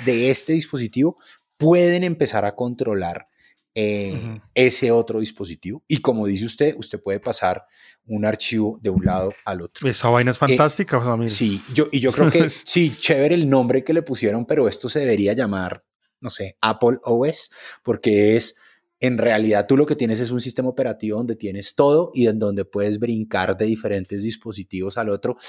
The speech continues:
Speaker 1: El demo es wow, o sea, impresionante.
Speaker 2: No,
Speaker 1: Yo,
Speaker 2: es como
Speaker 1: como
Speaker 2: no.
Speaker 1: dice usted,
Speaker 2: <laughs>
Speaker 1: no veo la hora
Speaker 2: Mm.
Speaker 1: de poder empezar a usarlo en día a día.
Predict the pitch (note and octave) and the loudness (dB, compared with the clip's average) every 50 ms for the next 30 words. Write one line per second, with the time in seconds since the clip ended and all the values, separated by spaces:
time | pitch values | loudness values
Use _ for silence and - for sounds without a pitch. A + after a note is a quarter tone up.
0 | - - - - _ _ - D3 C#3+ B2 A2 C3+ C3+ D3 D#3+ G3+ G3+ D#3 B2+ A2+ | -16 -16 -18 -20 _ _ 0 0 0 2 2 2 2 4 2 2 2 2 0 -2
1 | A2 A2 B2 D3 B2 F2+ F#2 F#2 - - - G#2+ - - A#2 G#2 G2 E2+ E2+ - | -4 0 0 2 2 2 -2 -4 -8 -8 -8 -8 -6 -4 -4 -4 -4 -4 -6 -10
2 | _ _ _ _ _ _ _ - C3+ D#3+ E3 D#3 D3+ C#3+ A2 - - C3+ A#2+ A#2+ | _ _ _ _ _ _ _ 0 2 4 4 4 2 0 0 -2 -2 0 0 0
3 | A2 A2 A2+ G#2+ G#2+ A#2+ A2+ A2 A2 A2+ A2+ A2+ A2+ G#2+ A2+ A2+ A2+ A#2+ - A#2+ | -2 -2 -4 -2 -2 -2 -2 -2 0 0 0 0 0 2 2 2 2 2 0 -2
4 | A#2 A#2 A#2+ A#2+ A#2+ A2+ G#2+ G#2+ A2 A#2+ A#2 A#2+ A2 A2+ A#2+ A2+ - E3+ F3 - | -4 -2 0 0 2 4 4 4 6 6 6 6 6 4 2 4 4 2 2 2
5 | - - B2+ B2 B2+ B2+ B2 B2 A2+ B2+ C3+ C3 C3+ C#3 D3 D3+ D#3 D3+ C#3 A#2+ | 0 -4 -4 0 2 4 4 4 4 2 4 4 4 4 4 2 0 0 0 0
6 | A2 G#2+ G#2+ A2+ A#2+ C#3+ G#3+ - - - C3 A#2+ B2 - - - - A2 A2 A#2+ | 0 0 0 0 -2 -4 -6 -10 -6 -6 -6 -6 -6 -10 -14 -18 -4 2 2 2
7 | A#2 - - A2 G#2 G2 G2 F#2+ F#2+ F#2 F2+ - - - G#2 G2 - F2+ - - | 2 2 0 0 2 2 4 4 2 2 0 -2 -4 -6 -6 -4 -4 -4 -2 0
8 | G2 F2 F2 F2 - - G2+ F#2 F2+ F#2 F#2 G#2 - _ _ _ _ _ - F#2+ | 0 0 0 0 0 2 2 2 2 0 0 -2 -4 _ _ _ _ _ -2 0
9 | F#2 F2 E2+ - _ _ _ - F#2 E2+ D#2+ - F#2 F2 E2+ E2 D#2+ D#2+ - _ | 0 0 -2 -6 _ _ _ -20 -20 -20 -6 -2 0 0 2 0 0 -4 -6 _
10 | - F2 E2 - _ _ - - | -8 -8 -8 -10 _ _ -20 -20